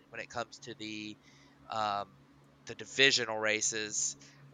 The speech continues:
and then the, uh, you know, the wild card races are still interesting. But, um,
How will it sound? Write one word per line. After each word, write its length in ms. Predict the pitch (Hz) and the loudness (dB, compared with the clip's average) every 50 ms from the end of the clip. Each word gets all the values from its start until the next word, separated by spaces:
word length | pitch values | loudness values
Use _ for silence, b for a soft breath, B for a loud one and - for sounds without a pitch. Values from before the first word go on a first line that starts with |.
| - - - | -20 -8 -4
and 160 | 120 120 117 117 | -4 -4 -2 -2
then 360 | 117 117 117 117 117 113 110 104 | -2 0 0 0 0 0 -2 -4
the, 800 | 113 117 117 113 113 113 113 110 110 110 107 110 110 107 - - - | 0 2 4 4 4 4 4 2 2 2 0 0 -2 -4 -8 -8 -4
uh, 360 | 113 113 110 107 101 101 95 - | -2 -2 0 0 0 -2 -4 -6
you 140 | - 143 139 | -4 -2 -2
know, 60 | 120 | 0
the 80 | 113 117 | 0 4
wild 240 | 120 127 127 123 - | 6 6 6 6 4
card 240 | - 123 117 110 | -2 -2 -2 0
races 360 | 107 104 110 - - 113 110 107 | -2 -2 -2 -2 -6 -8 -10 -12
are 60 | 107 | -14
still 240 | - - 120 107 104 | -8 -6 -6 -6 -6
interesting. 480 | 101 101 - 104 101 - - 98 95 - - - b b b b b b b b - - | -8 -10 -12 -12 -14 -14 -14 -14 -16 -16 -20 -20 b b b b b b b b -6 -2
But, 180 | 110 107 - | -2 -2 0
um, 340 | 92 110 110 104 101 101 | 0 0 0 0 0 -2